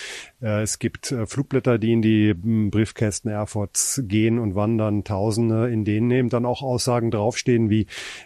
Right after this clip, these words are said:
äh, dass dieser Parteitag verhindert werden soll. Das geht hier nicht, ähm, und das will ja gar keiner in Abrede stellen, dass auch Gegendemonstranten ihr Recht auf Versammlungsfreiheit ausüben können. Das soll so sein,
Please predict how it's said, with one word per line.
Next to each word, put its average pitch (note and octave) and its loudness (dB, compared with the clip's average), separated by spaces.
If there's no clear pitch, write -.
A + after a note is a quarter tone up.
äh, G#2+ 0
dass G2+ -4
dieser G#2+ -2
Parteitag G#2+ 0
verhindert A#2+ 0
werden G2 -4
soll. G2 -2
Das G#2 -4
geht C3+ 0
hier B2+ 2
nicht, - -2
ähm, B2 0
und B2 -6
das - -2
will A#2 -4
ja A#2 -2
gar A2 0
keiner A#2 -2
in A#2+ -2
Abrede B2 -2
stellen, A2+ 2
dass G#2+ -2
auch A2 -8
Gegendemonstranten A#2+ -2
ihr G#2 -2
Recht G#2 -4
auf G#2+ -6
Versammlungsfreiheit A2+ 0
ausüben A2 -2
können. G2+ -4
Das G#2+ -4
soll A#2+ 2
so A#2+ 2
sein, B2 2